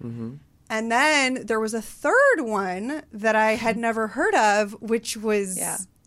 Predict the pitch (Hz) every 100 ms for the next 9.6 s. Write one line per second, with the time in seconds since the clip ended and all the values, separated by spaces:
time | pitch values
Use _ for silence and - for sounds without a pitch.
0 | _ - - 277 220 233 - 214 220 202
1 | 208 190 196 185 175 220 285 330 - -
2 | - - - 196 - - - - - -
3 | 220 185 165 151 160 175 143 131 143 147
4 | 143 147 180 165 - 240 254 262 247 -
5 | 247 262 269 254 254 254 226 233 254 359
6 | 427 262 240 233 233 226 226 214 233 240
7 | 254 - - 277 285 - 196 190 185 202
8 | 220 247 254 - 226 214 220 190 220 220
9 | 208 196 - 214 226 196